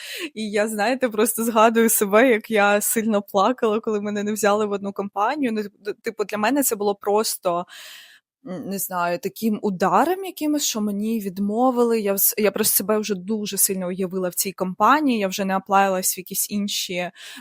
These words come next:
е, місця, і тут вони мені відмовляють, і я така: «Всьо», типу, ну, буквально там життя моє <laughs> як, е, не знаю,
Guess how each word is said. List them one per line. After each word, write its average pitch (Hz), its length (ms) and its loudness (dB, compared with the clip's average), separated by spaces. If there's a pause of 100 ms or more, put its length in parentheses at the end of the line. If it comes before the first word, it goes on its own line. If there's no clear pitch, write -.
е, 170 140 -4
місця, 240 800 2
і 196 260 -2
тут - 180 -6
вони 196 180 -2
мені 190 240 -4
відмовляють, 196 920 0
і 202 60 -6
я 185 120 2
така: 196 200 -4
«Всьо», 170 560 0
типу, 151 420 -12 (180)
ну, 214 80 -4
буквально 175 480 -10
там - 340 -16
життя 240 460 0
моє 208 180 -2
<laughs> 233 240 0
як, 214 240 -4 (460)
е, 170 200 -6
не 170 100 -8
знаю, - 240 -6